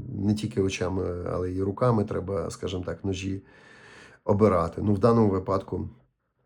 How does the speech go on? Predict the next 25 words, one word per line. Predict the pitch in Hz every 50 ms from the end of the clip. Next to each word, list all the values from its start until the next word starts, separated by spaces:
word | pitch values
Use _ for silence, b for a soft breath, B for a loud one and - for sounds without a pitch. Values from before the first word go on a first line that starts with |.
| _ _ _ _ _ _ _ - - -
е, | 107 104 101 98
цей | 95 - - 104
ніж | 101 104 101 95
продається, | - - 92 90 95 104 104 107 - 127 - -
я | 95 92
не | 95 98
знаю, | 92 101 95 95
чи | 95 - - 98
є | 95 98
в | 98
нього | 98 95 90 78 92
вже | 87 87 92 90
власник, | 87 95 110 123 127 127 123 101 -
можливо, | 101 104 95 90 107 107 95 95 95
власник | 90 95 92 92 - - 95 - - 117
є, | 123 127 - -
але | 95 98 101
я | 101 104 101
на | 98
всяк | 92 - - 95 92 -
випадок | 107 123 123 - - 101 98 92
залишу | 92 92 95 95 107 107 - - 98
вам | 92 98 98 98 95
посилання | 98 98 98 - 92 95 98 104 107 104 98 87
на | 90 95 92 92 98 95 92